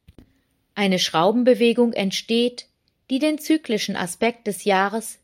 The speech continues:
die Wiederholung des Immergleichen, mit dem linearen Zeitaspekt der Einmaligkeit des Augenblicks verbindet.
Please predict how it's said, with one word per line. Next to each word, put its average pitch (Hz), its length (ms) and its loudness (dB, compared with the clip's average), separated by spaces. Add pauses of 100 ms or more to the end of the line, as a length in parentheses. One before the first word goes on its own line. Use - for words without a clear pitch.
die 202 140 -4
Wiederholung 226 640 4
des 185 160 -6
Immergleichen, 196 920 -2 (440)
mit 269 180 0
dem 247 160 4
linearen 196 800 0
Zeitaspekt 202 1040 -6 (120)
der 202 120 0
Einmaligkeit 196 880 -2
des 185 140 -8
Augenblicks 202 680 -2
verbindet. 208 680 -4